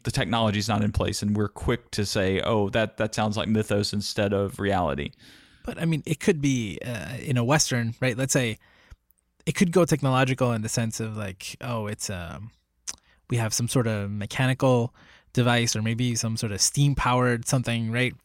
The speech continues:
Speaker 2: But
Speaker 1: Sure.
Speaker 2: putting all of that aside, you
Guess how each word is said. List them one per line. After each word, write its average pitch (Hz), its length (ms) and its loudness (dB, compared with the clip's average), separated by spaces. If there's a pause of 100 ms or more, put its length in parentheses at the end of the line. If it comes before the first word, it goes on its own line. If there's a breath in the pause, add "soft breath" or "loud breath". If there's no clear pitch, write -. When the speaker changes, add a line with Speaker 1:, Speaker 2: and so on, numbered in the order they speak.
Speaker 2:
But 151 240 2
Speaker 1:
Sure. 117 380 2
Speaker 2:
putting 233 280 4
all 220 160 4
of 226 100 4
that 185 180 2
aside, 110 500 0 (800)
you 127 160 -2